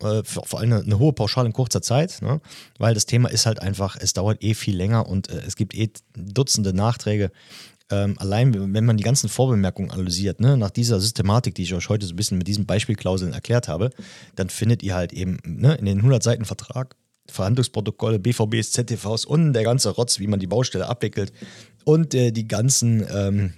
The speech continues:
Lean Construction, äh, Methoden. Wenn man da mal reinguckt, äh, dann bleiben von hundert Seiten Papier nachher zehn Seiten wirksame Klauseln übrig. Und das müsst ihr bitte einfach mitnehmen. Ähm, dann macht auch solche,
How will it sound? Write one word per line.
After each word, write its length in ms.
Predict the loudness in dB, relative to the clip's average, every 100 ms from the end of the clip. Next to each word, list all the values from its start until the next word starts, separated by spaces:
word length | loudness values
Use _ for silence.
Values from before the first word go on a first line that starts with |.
| -8
Lean 360 | 2 4 4 2
Construction, 1040 | 0 0 0 -2 -4 -2 0 2 2 2
äh, 400 | 0 0 0 0
Methoden. 540 | 0 2 4 4 2 -6 _ _ _ _ _ _ -18 -18 -20 -20 _
Wenn 60 | -2
man 80 | 2
da 140 | 4
mal 120 | 4
reinguckt, 600 | 2 0 2 0 0 -4
äh, 260 | 0 2 0
dann 320 | 0 -2 -4 -4
bleiben 240 | 0 2
von 120 | 2 4
hundert 160 | 4
Seiten 180 | 2 -2
Papier 240 | -2 -2
nachher 220 | 0 0 -2
zehn 240 | 0 2
Seiten 340 | 2 0 -2
wirksame 300 | -4 -2 -4
Klauseln 320 | -4 -4 -6 -8
übrig. 340 | -14 -18 -18 _ _ _ _
Und 120 | 0
das 120 | 2 4
müsst 140 | 2
ihr 60 | 2
bitte 160 | -2
einfach 220 | -4 -6 -4
mitnehmen. 420 | -6 -4 -8 -8 -12 -20 _ _
Ähm, 200 | -4 -2
dann 160 | 0 0
macht 180 | 0
auch 140 | -2 0
solche, 420 | 2 2 0 -2